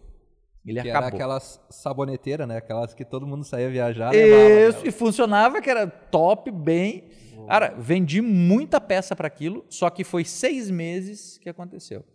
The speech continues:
Speaker 2: Quando o celular evoluiu, o mercado já sucumbiu.
Speaker 1: Ele, e, e, na verdade, a gente enxergou, ãh, a gente olhou um dado do Japão de venda de câmera,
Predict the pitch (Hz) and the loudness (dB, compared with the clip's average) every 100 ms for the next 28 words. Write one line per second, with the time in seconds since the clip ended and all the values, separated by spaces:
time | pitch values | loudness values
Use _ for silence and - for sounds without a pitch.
0 | _ - 127 139 151 147 160 143 151 190 | _ -10 -10 -6 -8 -6 -6 -4 -4 -4
1 | 202 180 151 170 247 269 220 208 196 190 | -6 -4 -2 -4 -6 -10 -10 -10 -10 -10
2 | 196 190 208 - 233 160 170 _ _ _ | -10 -10 -12 -16 -12 -10 -12 _ _ _
3 | - 175 190 175 185 190 180 180 175 180 | -4 0 0 -2 -4 -2 0 0 0 -2
4 | 208 196 220 233 - 208 151 131 165 196 | -2 -4 -4 -4 -2 -2 -2 -2 0 0
5 | 139 - 120 127 123 123 123 120 117 110 | -2 -4 -2 0 0 0 0 0 -2 -4
6 | 120 147 160 156 175 147 156 151 147 175 | -4 -4 -2 0 0 2 0 -2 -2 0
7 | 175 - 185 220 196 185 185 175 - 151 | -2 0 -2 -2 -4 -4 -4 -8 -6 -6
8 | 123 92 | -4 -10